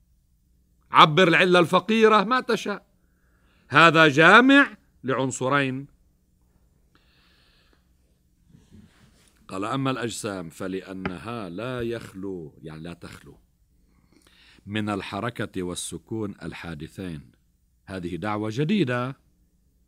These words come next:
هذه دعوة جديدة شيخنا المحقق، شيخنا الشارح. كنا سنثبت حدوث الجامع بحدوث فرديه.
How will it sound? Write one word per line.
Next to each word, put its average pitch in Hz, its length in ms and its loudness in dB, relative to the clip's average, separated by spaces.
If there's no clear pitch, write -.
هذه 110 200 -4
دعوة 165 320 4
جديدة 196 420 2
شيخنا 147 420 -4
المحقق، 139 600 -6
شيخنا 127 360 -6
الشارح. 127 680 -6
كنا 175 600 4
سنثبت 151 720 2
حدوث 165 500 8
الجامع 180 800 8
بحدوث 208 680 10
فرديه. 175 840 6